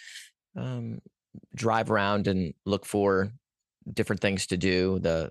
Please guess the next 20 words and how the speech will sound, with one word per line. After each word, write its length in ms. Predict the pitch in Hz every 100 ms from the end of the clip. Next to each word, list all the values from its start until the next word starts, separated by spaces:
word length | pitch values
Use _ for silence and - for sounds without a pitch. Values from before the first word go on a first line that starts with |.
| -
myself 440 | 87 - 87 85
and 100 | -
my 120 | 82
family, 480 | 87 85 82 85 87
and 260 | 87 92 - -
we 80 |
would 140 | 92 90
find, 480 | 92 90 87 90 - -
uh, 220 | - - -
s-, 120 | - - - -
rivers 600 | 98 101 95 95 92 87
or 220 | 78 67 69
woods 560 | 82 92 92 95 95
and 260 | 82 65 -
things 240 | 92 92 -
to 80 |
hike 320 | 87 92 87 87
in. 320 | 87 92 98 - - - - - _ _
And, 760 | - 92 95 92 92 90 90 92 - -
uh, 460 | 92 95 95 92 92